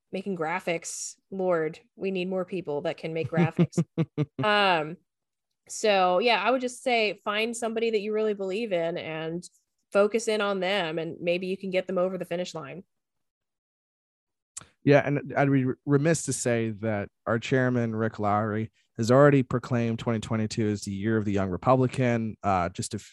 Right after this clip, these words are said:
Speaker 2: last week, we were in Little Rock talking a little bit about Y R's Run. Um, and Catherine here, you're obviously a shining example for, for that initiative for the chairman. So again, kudos to you for stepping up to the plate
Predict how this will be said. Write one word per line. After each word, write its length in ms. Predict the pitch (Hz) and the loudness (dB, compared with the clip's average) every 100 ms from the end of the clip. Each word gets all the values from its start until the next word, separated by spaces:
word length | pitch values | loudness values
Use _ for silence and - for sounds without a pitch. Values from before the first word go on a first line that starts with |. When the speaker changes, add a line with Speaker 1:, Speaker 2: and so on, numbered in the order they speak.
| 117 | 2
Speaker 2:
last 320 | 110 107 - | 2 2 2
week, 260 | 135 123 - - _ - | 2 0 -4 -20 _ -2
we 100 | 117 | 0
were 160 | 107 | 2
in 80 | 107 | 0
Little 260 | 101 120 123 | -2 0 0
Rock 300 | 123 117 - | 0 0 -2
talking 320 | 113 113 117 | -2 -2 -4
a 40 | |
little 160 | 110 107 | -6 -4
bit 120 | 104 | -4
about 240 | 101 95 | -2 -2
Y 220 | 95 92 92 | 0 -2 -2
R's 280 | 90 101 | -4 -4
Run. 400 | 147 165 156 147 - _ _ _ | 2 4 4 2 -4 _ _ _
Um, 420 | 131 131 123 120 - 131 | 4 6 6 2 -2 -2
and 320 | 131 123 - _ | 0 -2 -6 _
Catherine 340 | - 131 127 123 | 2 2 2 -2
here, 420 | 120 117 107 101 - | -4 -4 -4 -8 -10
you're 220 | 110 113 | 0 4
obviously 880 | 104 117 113 107 - 113 107 101 - | 6 6 4 0 -2 -2 0 -2 -2
a 80 | 101 | -2
shining 400 | - 127 117 113 | 2 2 2 -2
example 640 | 107 110 110 107 117 110 | -2 0 0 0 0 0
for, 380 | - - 104 98 | -4 -4 -4 -4
for 240 | - 107 | -4 -2
that 300 | 104 113 101 101 | 4 4 2 0
initiative 640 | 110 135 - 123 120 110 | 2 2 2 2 2 2
for 140 | - 104 | -2 -8
the 60 | |
chairman. 560 | 104 117 110 110 104 101 | -4 -2 0 0 -2 -4
So 140 | 101 | -4
again, 280 | 98 107 101 | 0 -2 -2
kudos 320 | - 127 117 | 0 2 2
to 120 | - 117 | 0 -2
you 140 | 107 | -2
for 100 | - | -4
stepping 320 | - 110 110 | -4 -2 -2
up 100 | 107 - | -4 -4
to 80 | |
the 40 | 104 | -4
plate 380 | - 127 120 | 2 4 4